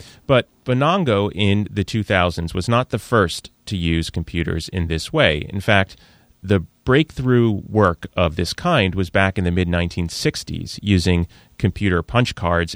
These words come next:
and entering in the text by hand. It was extremely laborious, but important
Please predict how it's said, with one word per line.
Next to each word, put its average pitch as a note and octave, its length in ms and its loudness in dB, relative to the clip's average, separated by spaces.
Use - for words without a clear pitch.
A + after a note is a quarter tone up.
and E2+ 360 -2
entering G2+ 560 0
in F2 460 -2
the F#2 140 -2
text - 580 -6
by F2 220 -2
hand. F2+ 540 -2
It F#2 140 -8
was F2+ 400 -2
extremely A#2 640 0
laborious, F2 720 -4
but F#2+ 340 4
important F#2+ 580 0